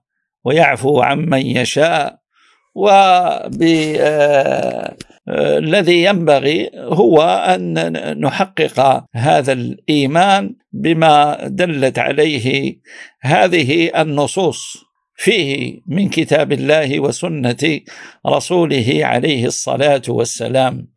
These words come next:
ونسأل الله تبارك وتعالى أن يشفع فينا نبينا صلى الله عليه وعلى آله وسلم، وأن يرحمنا برحمته التي وسعت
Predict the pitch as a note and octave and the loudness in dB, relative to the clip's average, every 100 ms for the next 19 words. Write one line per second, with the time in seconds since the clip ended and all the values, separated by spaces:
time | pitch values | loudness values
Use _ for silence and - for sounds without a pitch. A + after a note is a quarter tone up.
0 | _ _ _ _ _ _ - C3+ D3+ C#3 | _ _ _ _ _ _ -4 0 2 4
1 | C#3 C3+ C#3 C3 B2+ C3+ C3+ B2 D3+ C3+ | 4 4 0 -2 -4 -6 -4 -2 -2 -2
2 | C3 B2+ C3+ C#3 B2+ B2 A#2 A#2 A#2 C#3+ | -4 -2 0 0 -2 -2 -2 0 0 0
3 | C3 B2+ C3 - _ - _ _ - D3+ | 0 -2 -2 -8 _ -20 _ _ -2 0
4 | C#3+ B2+ F3+ - - C#3 A#2+ A2+ D#3+ C#3+ | 0 0 -2 -2 0 0 0 0 -2 0
5 | B2+ B2+ - _ _ _ _ C3 C3+ B2+ | 0 0 -4 _ _ _ _ -2 0 2
6 | F#3 D#3 D3+ C#3 A#2+ A2+ C#3 C#3+ C#3 C3+ | 2 2 2 2 0 0 -4 -2 -2 2
7 | C#3+ C3+ C3 B2+ B2+ C3 B2 B2 B2 A#2+ | 2 2 2 0 0 0 -2 0 0 0
8 | A#2+ A#2 - C3 C#3 B2 A2+ B2 B2+ A#2 | 0 0 -2 -2 -2 -2 -4 -4 -2 -4
9 | - D3+ D#3 D3+ C3+ - _ - - _ | -2 -4 -2 -2 -4 -10 _ -20 -20 _
10 | - C3 B2+ C3 C3+ C3 A#2+ - D3 D3 | -4 2 2 2 0 0 -2 0 -2 0
11 | C#3 C3+ B2+ - _ - - _ _ B2+ | 2 2 0 -4 _ -20 -20 _ _ 0
12 | C#3+ A#2+ - D3+ C#3+ C#3+ A2+ B2+ B2 A#2+ | 2 2 0 0 0 0 0 0 -2 -6
13 | _ - _ - D3 C#3+ B2 B2 C#3 C3+ | _ -20 _ -4 -2 0 -2 0 -2 -2
14 | C3 - - C3 - B2 B2+ A#2+ | -2 -4 -2 0 0 -2 -2 -4